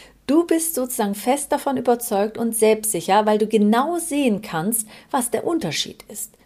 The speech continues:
Du siehst, die Farben stimmen nicht überein. Die Beleidigung bezieht sich auf eine Farbe, die du gar nicht trägst. Wenn jemand aber sagt, dass deine Arbeit schlecht ist,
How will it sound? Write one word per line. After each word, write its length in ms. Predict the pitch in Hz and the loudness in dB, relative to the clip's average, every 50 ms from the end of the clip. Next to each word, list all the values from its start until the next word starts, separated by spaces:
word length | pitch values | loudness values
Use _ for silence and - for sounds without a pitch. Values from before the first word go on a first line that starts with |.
| _ | _
Du 100 | - 190 | -6 -4
siehst, 460 | 180 170 185 214 254 330 - - - - | -2 0 2 2 4 2 2 -2 -6 -8
die 80 | 165 | -12
Farben 460 | - - - 190 185 190 196 - 226 | -12 -6 -4 0 2 2 2 0 -2
stimmen 400 | 220 - - - 214 196 190 175 | -4 -6 2 2 4 4 4 0
nicht 180 | 175 180 - - | -4 -6 -6 -8
überein. 600 | 208 202 233 233 - 247 226 175 233 240 247 - - _ _ _ _ _ _ _ _ - | -2 0 0 0 0 -2 -2 -2 -4 -4 -6 -10 -16 _ _ _ _ _ _ _ _ -6
Die 80 | 196 165 | -6 -2
Beleidigung 840 | - 170 156 160 185 254 294 - 262 - 180 175 185 240 294 - - - | 0 2 4 6 6 6 6 4 2 0 0 2 2 2 0 -2 -4 -8
bezieht 360 | - - - - 277 262 - | -6 -4 -2 -2 -4 -4 -4
sich 140 | 226 226 190 | -6 -6 -4
auf 100 | - - | -4 -2
eine 180 | 185 165 165 | -2 -2 -4
Farbe, 460 | - - - 277 262 233 185 196 196 - - - | -6 -4 -2 2 2 2 2 2 -2 -6 -6 -4
die 60 | 247 | -4
du 100 | 208 196 | -4 -2
gar 200 | - - 151 143 | -2 -2 -2 -2
nicht 240 | 147 175 190 - - | -2 -4 -8 -10 -8
trägst. 480 | - - 262 - - - - - - - _ _ _ _ _ _ _ _ _ | -2 0 0 0 0 -4 -14 -16 -16 -20 _ _ _ _ _ _ _ _ _
Wenn 180 | 214 208 214 226 | 2 4 4 4
jemand 380 | 277 339 330 254 214 202 - - | 4 4 4 2 2 2 0 0
aber 180 | 185 196 180 | 0 0 0
sagt, 340 | 185 196 196 220 240 233 - | 2 4 4 4 4 2 0
dass 120 | 190 - | -4 -4
deine 280 | - 175 175 - - - | -2 -2 -2 -2 -4 -2
Arbeit 360 | 330 359 294 180 - - - | -2 -2 -2 -4 -4 -4 -6
schlecht 360 | - - - - - - - - | -6 -4 -4 -6 -8 -10 -14 -8
ist, 280 | - - - - - | -6 -4 -4 -4 -6